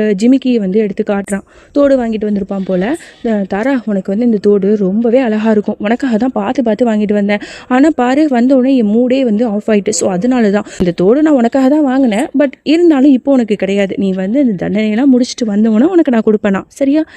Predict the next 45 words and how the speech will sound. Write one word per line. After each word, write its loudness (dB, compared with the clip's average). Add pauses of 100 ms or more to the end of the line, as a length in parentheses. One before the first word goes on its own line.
நீ 0
எதுக்கு 2
இப்படி 2
பண்ற? -2
ஏதாவது 0
ஒரு 0
விஷயத்துல 0
என் -2
மைண்டை -2
வந்து -2
அப்படியே -2
அப்செட் -4
பண்ணிட்டே 2
இருக்கியே, 2
என்னதான் -2
பொண்டாட்டிமா 0
நீ?" 0 (340)
அப்படிங்கிற 0
மாதிரி 0 (340)
ரொம்ப 4
சைக்கோத்தனமா 0
பேசிக்கிட்டு 0
இருக்கான். -2
கீழே 0
போய் 2
அவளை 0
இவ்வளோ 0
ஹர்ட் -4
பண்ற 0
மாதிரி -2
பேசிட்டு, -2 (320)
உள்ளாக்க 0
வந்து 2
அவளுக்கு -2
கிஃப்ட் -2
வச்சிருக்கேன் 0
அப்படிங்கிற -2
மாதிரிலாம் -2
பேசிக்கிட்டு 0
இருக்கான். -2
அப்ப -4
அந்த 0
நேரத்துல -2
அண்ணங்காரன் 0
வந்து 0